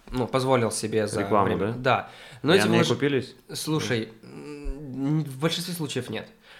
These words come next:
Speaker 1: Ну вот, я стараюсь делать как? Я когда пробиваю очередную полку хорошую, к примеру,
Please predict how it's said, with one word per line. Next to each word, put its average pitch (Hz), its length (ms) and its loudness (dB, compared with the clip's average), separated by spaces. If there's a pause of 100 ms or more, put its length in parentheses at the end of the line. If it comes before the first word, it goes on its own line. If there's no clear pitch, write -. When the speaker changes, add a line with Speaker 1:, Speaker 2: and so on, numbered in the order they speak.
(100)
Speaker 1:
Ну 123 100 0
вот, 113 100 0
я 175 200 2
стараюсь 180 340 2
делать 151 240 2
как? 113 160 0
Я 110 80 -6
когда 139 220 -4
пробиваю 165 400 2
очередную 139 400 -2
полку - 320 2
хорошую, 123 460 0
к - 60 -14
примеру, 120 460 0